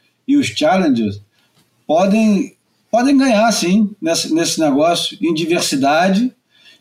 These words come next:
Em vez de ter, é, quarenta americanos com pequenos patrocínios pra viajar pelo mundo inteiro e competir nesse Challenge, vão ter só aqueles melhores classificados. E aí vão ter os japoneses, vão ter os indonésios, vão ter os mexicanos.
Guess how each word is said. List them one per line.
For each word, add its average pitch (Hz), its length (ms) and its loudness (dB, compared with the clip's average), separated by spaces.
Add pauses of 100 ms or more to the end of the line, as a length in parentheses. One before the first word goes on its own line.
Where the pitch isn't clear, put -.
(120)
Em 160 140 0
vez 196 260 0
de 190 120 0
ter, 156 600 0 (1400)
é, 107 220 -10 (220)
quarenta 170 560 0
americanos 156 840 0 (120)
com 156 200 -2
pequenos 143 440 -4
patrocínios 143 680 -2
pra 131 200 -2
viajar 127 480 0
pelo 127 280 -2
mundo 127 300 2
inteiro 120 420 -2
e 120 80 -2
competir 123 600 -2
nesse 120 220 -2
Challenge, 143 540 -2 (600)
vão 170 200 0
ter 240 200 -2
só 254 180 -2
aqueles 240 380 0
melhores 220 320 0
classificados. 180 880 -2 (240)
E 285 120 0
aí 208 200 2
vão 208 220 2
ter 202 180 0
os 185 140 0
japoneses, 175 580 -2
vão 143 140 -2
ter 165 160 -4
os 143 100 -2
indonésios, 147 560 0
vão 139 140 0
ter 156 140 -4
os 131 120 0
mexicanos. 139 680 -2